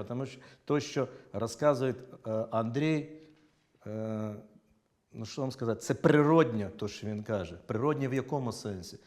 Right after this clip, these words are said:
Люди розуміють це, і вони побачили, і ті люди, які, е, знайомі, е, з війною, по книжкам, по кінофільмам, стереотип у них є, що таке війна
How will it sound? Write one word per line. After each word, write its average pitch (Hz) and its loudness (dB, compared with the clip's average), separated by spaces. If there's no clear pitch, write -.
Люди 127 -2
розуміють 120 0
це, 143 0
і 113 0
вони 120 0
побачили, 123 0
і 113 0
ті 135 2
люди, 131 4
які, 117 2
е, 110 -2
знайомі, 123 0
е, 107 0
з 104 -4
війною, 127 0
по 110 -6
книжкам, 107 -6
по - -18
кінофільмам, 101 -6
стереотип 127 4
у 135 0
них 135 -2
є, 120 -2
що - -6
таке 117 -4
війна 104 -2